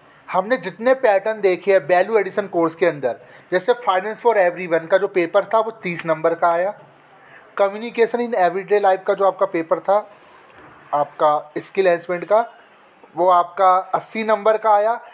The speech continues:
अब बात हुई value addition course की, हो सकता है इसका जो पेपर हो पचास number का है,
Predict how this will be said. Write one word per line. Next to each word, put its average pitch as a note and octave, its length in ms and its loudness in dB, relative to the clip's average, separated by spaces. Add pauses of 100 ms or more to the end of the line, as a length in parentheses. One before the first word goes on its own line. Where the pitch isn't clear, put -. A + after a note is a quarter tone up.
(260)
अब A#3 180 4
बात F#3+ 300 4
हुई C4 140 -2
value F#3+ 400 0
addition F3 320 -4
course D3+ 300 -2
की, A#2+ 180 -12 (420)
हो G#3+ 240 2
सकता B3+ 400 0
है B3+ 80 4
इसका A#3 360 0
जो B3 140 0
पेपर A3+ 380 2
हो B3 60 4 (120)
पचास F3+ 380 2
number F#3 240 0
का G3 180 2
है, G3+ 120 4